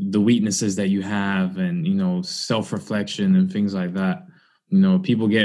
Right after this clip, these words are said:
really bent out of shape when they discover that they have a weakness, right? But for me, it's been the opposite. Like, if anything, like, my religion just kind of allowed me to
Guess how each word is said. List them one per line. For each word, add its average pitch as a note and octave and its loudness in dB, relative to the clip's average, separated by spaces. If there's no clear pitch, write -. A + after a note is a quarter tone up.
really A2+ 4
bent G#2+ 0
out G#2+ 2
of G2 -2
shape G#2 2
when F2+ 2
they A2 0
discover G#2+ 0
that G2 2
they G2+ 0
have G#2+ -2
a G2+ 0
weakness, G#2 -4
right? G2 -4
But G#2 2
for G#2+ -4
me, A#2 4
it's A2 -6
been A#2 0
the G#2 2
opposite. G#2 0
Like, F2+ -2
if - -8
anything, A2 0
like, F#2+ 2
my F#2+ 2
religion A2 4
just F#2+ 0
kind A2+ 4
of G2+ 6
allowed A2+ 6
me A2+ 8
to G2+ 4